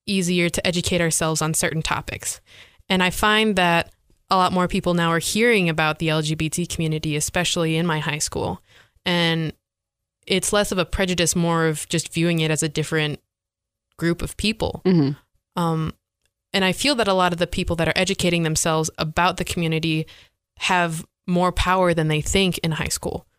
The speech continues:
Speaker 1: where they could actually help and they
Speaker 2: Mm-hmm.
Speaker 1: could change things around so that it can be a more accepting space.
Speaker 2: Mm-hmm.
Speaker 1: So, for example, I'd say,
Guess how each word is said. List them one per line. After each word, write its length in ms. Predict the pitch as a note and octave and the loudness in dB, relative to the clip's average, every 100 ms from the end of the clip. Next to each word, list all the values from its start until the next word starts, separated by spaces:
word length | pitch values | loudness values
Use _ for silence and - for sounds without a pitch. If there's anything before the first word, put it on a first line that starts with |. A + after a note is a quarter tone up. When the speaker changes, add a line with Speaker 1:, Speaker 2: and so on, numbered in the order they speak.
| _ | _
Speaker 1:
where 160 | F3+ F3 | 0 2
they 140 | F3 | 2
could 160 | E3+ F3 | 0 -2
actually 680 | E3 - F3+ E3 D#3 D#3 - _ _ - | -2 -2 -2 0 0 -4 -8 _ _ -4
help 360 | A#3 G3 - - - | 0 -2 -4 -10 -6
and 160 | F3 F3+ | 0 0
they 40 | |
Speaker 2:
Mm-hmm. 100 | D#3+ | 2
Speaker 1:
could 140 | E3+ D#3+ | -2 -2
change 360 | - A3+ A#3 | 0 0 0
things 260 | - D#3+ D#3+ | -2 -2 0
around 420 | D#3+ F3+ F3+ D#3+ | 0 0 0 0
so 100 | F3 | -2
that 120 | E3 | 0
it 60 | D#3 | -2
can 120 | - | -2
be 240 | E3 E3 D#3 _ _ _ _ _ | -2 -2 -4 _ _ _ _ _
a 140 | D#3 D#3 | -10 -6
more 160 | D#3+ E3 | -4 -4
accepting 400 | D#3+ - - - | -2 -4 -6 -8
space. 440 | - - - - - | -6 -6 -8 -10 0
Speaker 2:
Mm-hmm. 260 | F#3+ E3 D3+ - _ _ - _ _ - | 2 4 2 -2 _ _ -20 _ _ -16
Speaker 1:
So, 460 | - - F3+ F3 - | -4 0 2 2 -2
for 220 | - A3 G#3 | -4 0 2
example, 480 | F3 F#3 F#3 F#3 E3+ | 2 0 2 0 2
I'd 180 | F3 E3+ | 0 0
say, 420 | - F3+ E3+ E3+ | 0 2 2 -2